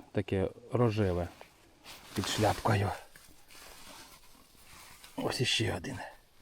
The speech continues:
От легко спутати з бабкою. Ну, хтось може і з польським спутати, а в мене вже, дивіться, відро грибів. І в Оксани також повне відро. Догребли ще польськими. Зараз будемо йти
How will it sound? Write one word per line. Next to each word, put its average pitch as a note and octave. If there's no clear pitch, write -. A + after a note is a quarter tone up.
От G#2
легко B2+
спутати A2+
з F#2+
бабкою. C3+
Ну, C3
хтось -
може G#2
і -
з -
польським F3+
спутати, B2
а G#2+
в A#2
мене D#3+
вже, B2
дивіться, A2
відро F#2
грибів. E2+
І A2
в G#2+
Оксани A#2
також F2+
повне E2+
відро. F2
Догребли G#2+
ще -
польськими. D#3
Зараз A2
будемо G#2+
йти A#2